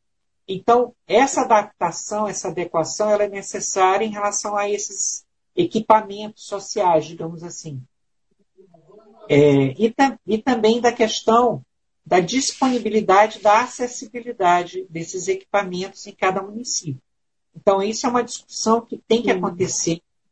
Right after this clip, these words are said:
Speaker 1: E o local próprio dessa discussão é o Conselho de Direitos, porque a partir do momento em que o Conselho de Direitos estabelece por resolução esse fluxograma, o conteúdo, as responsabilidades, isso se torna uma política pública municipal.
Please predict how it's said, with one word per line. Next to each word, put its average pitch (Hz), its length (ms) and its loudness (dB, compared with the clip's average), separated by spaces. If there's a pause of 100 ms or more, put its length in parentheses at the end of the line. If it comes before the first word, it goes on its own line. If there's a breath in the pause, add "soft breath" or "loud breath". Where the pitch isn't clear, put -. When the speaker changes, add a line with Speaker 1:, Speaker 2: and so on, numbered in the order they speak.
(120)
Speaker 1:
E 208 140 2
o 220 80 8
local 220 480 4
próprio 240 580 2
dessa 208 320 -4
discussão - 640 -8
é 214 160 4
o 262 60 0
Conselho 233 380 -2
de 180 100 -18
Direitos, 196 420 -2
porque 214 560 -2 (240)
a 202 140 4
partir 220 400 2
do 294 100 -16
momento 254 440 -16
em 214 180 -16
que 220 60 -14
o 214 40 -12
Conselho 214 360 -10
de - 60 -20
Direitos 190 380 -2
estabelece 185 640 -4 (140)
por 294 140 -2
resolução 233 880 0
esse 220 320 2
fluxograma, 180 880 -4
o 160 100 -4
conteúdo, 185 880 0
as 151 140 0
responsabilidades, 170 1200 0 (400)
isso 269 320 2
se 240 200 -8
torna 226 240 2
uma 220 160 2
política 240 580 -8
pública 220 500 -6
municipal. 214 840 0